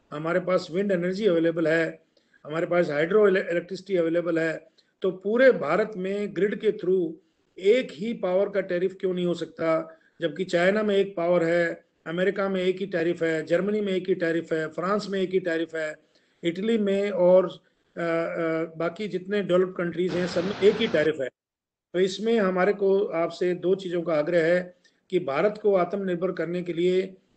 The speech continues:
एक तो, अ, अ, जो हमारी जो इनकम वो कम होना चाहिए। दूसरा सर, एक, अ, रिक्वेस्ट है कि आज पोर्ट्स के ऊपर इतना भारी कंजेशन है, हालांकि पोर्ट्स ने कोविड के टाइम पे बहुत अच्छा काम किया है,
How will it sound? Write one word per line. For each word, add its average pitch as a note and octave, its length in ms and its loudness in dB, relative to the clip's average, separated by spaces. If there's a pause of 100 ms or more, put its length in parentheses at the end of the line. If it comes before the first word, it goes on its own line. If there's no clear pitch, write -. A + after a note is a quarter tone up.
(240)
एक F3 260 -4
तो, G3+ 300 4 (300)
अ, - 20 -6
अ, D#3+ 720 -6
जो E3+ 200 2
हमारी F3 460 2
जो F3 240 -2
इनकम F#3 340 2 (520)
वो F3 60 2
कम F#3 200 2
होना F3+ 220 2
चाहिए। F#3+ 400 -2 (600)
दूसरा F#3+ 260 2
सर, G#3 440 2
एक, F3+ 280 -2
अ, F3 360 2
रिक्वेस्ट F#3 420 -2
है F#3 120 -2
कि F#3 160 -2
आज F3+ 240 0
पोर्ट्स G#3+ 420 0
के A3 120 -4
ऊपर F3+ 220 -4
इतना F3 200 -6
भारी D#3+ 280 -2
कंजेशन F3 480 -10
है, D#3+ 260 -8 (460)
हालांकि F#3 360 0
पोर्ट्स F#3+ 420 0
ने F#3+ 140 -4
कोविड F3+ 360 0
के F#3+ 80 2
टाइम F3 280 -2
पे F3+ 60 -4
बहुत F3 220 -4
अच्छा E3+ 220 -4
काम E3 240 -6
किया E3+ 260 0
है, E3+ 240 -4